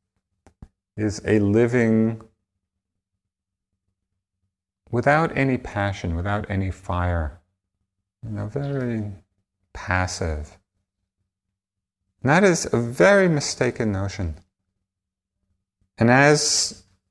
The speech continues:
we talk about these four iddhipadas, or roads to success, roads to power, you will see that each one of them involves a tremendous passion, a tremendous fire. It's a tremendous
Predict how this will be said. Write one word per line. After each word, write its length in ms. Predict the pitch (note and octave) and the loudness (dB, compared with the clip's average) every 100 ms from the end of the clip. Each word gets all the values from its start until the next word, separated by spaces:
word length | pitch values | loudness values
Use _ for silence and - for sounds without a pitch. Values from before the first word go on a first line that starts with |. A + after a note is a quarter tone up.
| - | -4
we 100 | A2 | -2
talk 320 | - C#3+ C#3+ | 2 4 4
about 300 | B2 A#2 G#2 | 4 2 2
these 200 | A#2 A2 | 0 -2
four 260 | - B2 | 2 4
iddhipadas, 800 | A#2 B2 A#2 G#2+ - B2 B2 F#2+ | 4 4 4 2 2 2 4 4
or 120 | G2 | 2
roads 400 | G2 G#2+ A#2 A2 | 4 4 4 0
to 320 | - - G#2 G2 | -8 -4 -2 -2
success, 840 | - G2 - - C3+ A2 - - | -2 -4 -2 2 2 2 -2 -4
roads 360 | G2+ G2+ G2+ - | 0 0 0 -4
to 100 | - | -8
power, 680 | - - A#2+ B2+ A2 F2 - - | -8 -8 -4 0 0 0 -6 -8
you 120 | G#2+ G#2 | 2 4
will 100 | G#2 | 4
see 260 | - D#3+ | 4 4
that 240 | C#3 A2 - | 6 4 4
each 340 | - - - | 2 2 -4
one 180 | C3+ D#3+ | -2 -2
of 160 | D#3 | -2
them 260 | F2+ D#2 D2 - _ _ _ _ _ _ _ _ _ _ | -4 -4 -6 -12 _ _ _ _ _ _ _ _ _ _
involves 460 | - A2+ A2+ C3 B2+ | 2 4 4 4 2
a 60 | B2 | 0
tremendous 720 | - C3+ C3+ D3 E3+ D#3 A2 | 0 0 2 2 2 0 -2
passion, 540 | - D#2+ D2+ - D2+ D2+ | -6 -8 -8 -8 -10 -10
a 60 | G2 | -10
tremendous 800 | - A#2 B2 C#3+ E3 E3+ D#3+ - | -4 0 2 4 4 4 2 -2
fire. 480 | - D#2 D2 C#2 - _ _ _ _ _ _ _ _ _ _ _ _ _ _ _ _ _ _ _ _ _ _ _ _ _ _ _ _ _ _ | -6 -4 -4 -8 -14 _ _ _ _ _ _ _ _ _ _ _ _ _ _ _ _ _ _ _ _ _ _ _ _ _ _ _ _ _ _
It's 100 | - | -12
a 60 | |
tremendous 840 | F#2 A2+ A2+ C#3+ E3 D3+ - - | -6 -2 0 0 0 0 -2 -6